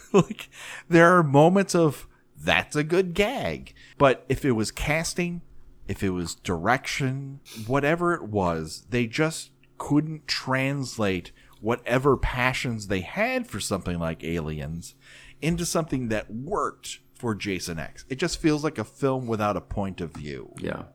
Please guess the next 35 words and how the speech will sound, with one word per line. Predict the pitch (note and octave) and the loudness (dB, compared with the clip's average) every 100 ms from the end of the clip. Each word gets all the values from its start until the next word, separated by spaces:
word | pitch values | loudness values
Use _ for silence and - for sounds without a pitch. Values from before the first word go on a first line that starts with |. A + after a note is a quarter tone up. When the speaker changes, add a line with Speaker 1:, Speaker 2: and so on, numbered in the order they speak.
| _ | _
Speaker 1:
to | F2 | -14
me. | D2+ - - | -12 -14 -12
Speaker 2:
Yeah. | D2 - - - | -10 -10 -12 -12
I | |
think | - D#3+ - | 0 0 4
the, | A#2 G2 | 2 2
the, | - A#2+ A#2+ D3 | 0 -2 -2 0
you | B2 | 2
know, | A2 A#2+ B2+ | 2 0 -2
we've | C3 C3 - | -2 0 2
heard | A#2+ | 0
stories | - B2+ A#2 A2 | 2 2 2 2
about | A2 - | -2 -2
Cameron | - A2 G#2+ G2+ | -2 0 0 0
putting | G#2 A#2 A2 | 0 0 0
his | G#2 G#2 | -2 -4
actors | A2 - A#2 | -6 -4 -6
through | - A#2 | -2 -2
boot | G2+ - B2 B2 | -2 0 0 0
camp | B2+ A2 G2+ | -4 -4 -2
and | A2+ G#2+ | -2 -2
letting | A2 A2+ A2+ | -2 0 0
them | G#2+ G#2 | -2 -2
have | A2+ | -4
all | A2 | -2
these | G#2+ A2+ | -2 -4
team | - C3+ A2+ | -4 0 2
building | G#2+ A2+ G#2+ G#2+ | 2 0 0 -4
and | G#2 | -6
all, | A2 | -6
and | A#2+ C3 | 0 0
that's | F3 | 2
obviously | E3 C#3 A#2+ B2+ | 2 2 0 0
a | G2 | 0
luxury | G#2 A#2 G2 A2 G#2 | 0 -2 0 -2 -4